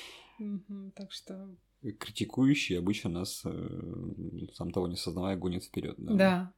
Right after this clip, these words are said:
Speaker 1: да, да. Гонит к светлому будущему.
Speaker 2: Про те же комментарии, про которые говорим,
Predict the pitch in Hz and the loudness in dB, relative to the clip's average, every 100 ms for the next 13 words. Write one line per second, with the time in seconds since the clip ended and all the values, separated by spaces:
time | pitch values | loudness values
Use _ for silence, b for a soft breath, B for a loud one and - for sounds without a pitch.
0 | _ 196 180 185 185 196 196 196 185 190 | _ -8 -6 -6 -8 -12 -10 -8 -8 -6
1 | 190 220 208 - 202 - 185 185 185 175 | 0 2 2 -2 -8 -6 -4 -4 -4 -4
2 | - 175 170 170 _ - 98 113 104 104 | -6 -8 -8 -10 _ -4 4 6 6 6
3 | 104 98 82 - 90 87 82 87 87 95 | 6 4 2 -2 -2 -2 0 2 4 4
4 | 127 | 4